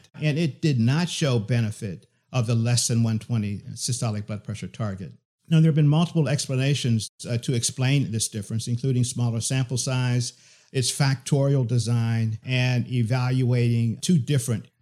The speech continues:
cardiovascular risk reduction strategies. Importantly, cord, uh, is the only well-designed trial that did not show a benefit, uh, with the lower blood pressure target in this population.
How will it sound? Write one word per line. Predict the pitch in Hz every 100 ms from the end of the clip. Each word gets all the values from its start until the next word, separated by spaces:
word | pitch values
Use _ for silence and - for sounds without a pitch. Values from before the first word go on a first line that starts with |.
| -
cardiovascular | 143 131 117 120 113 - 117
risk | 120 120 117
reduction | 104 117 113 104
strategies. | - 110 107 107 92 85 90 _ -
Importantly, | 143 - 165 - 151 147 139 -
cord, | - 175 160 143 135 - -
uh, | 135 131
is | 151 139 127
the | 131
only | 147 175 160
well-designed | 131 127 117 117 117 113
trial | - 123 117 113
that | 110 - _ _
did | 143 131 117 -
not | 123 113 135 165
show | - 143 120 110 95 - _ _ _
a | 127 127 120 -
benefit, | 135 135 120 123 113 -
uh, | 127 113
with | 120 -
the | 113
lower | 117 113
blood | 113 113
pressure | - 104 104
target | - 139 127 101 90 -
in | 135 110
this | 104 -
population. | 117 98 98 101 101 - 80